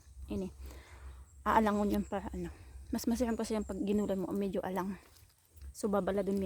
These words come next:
yan sa aga. So, inang gugulayin mo na nabanggi. Gugutaan yung talbos ning natong.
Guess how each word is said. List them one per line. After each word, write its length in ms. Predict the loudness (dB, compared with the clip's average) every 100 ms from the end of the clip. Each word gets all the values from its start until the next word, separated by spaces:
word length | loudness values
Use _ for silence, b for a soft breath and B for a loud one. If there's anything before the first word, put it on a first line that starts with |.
| 0
yan 80 |
sa 160 | -2 -6
aga. 240 | -6 -6
So, 160 | -6 -4
inang 240 | -2 0
gugulayin 400 | 0 0 -2 -4
mo 80 | -4
na 80 | -4
nabanggi. 320 | -6 -8 -12 -14 -20 -20 -20 -20 -18 -4
Gugutaan 560 | -2 0 -2 -6 -6
yung 80 | -6
talbos 560 | -4 -4 -2 -2 -2 -4
ning 160 | -4
natong. 640 | -4 -4 -4 -2 -2 -4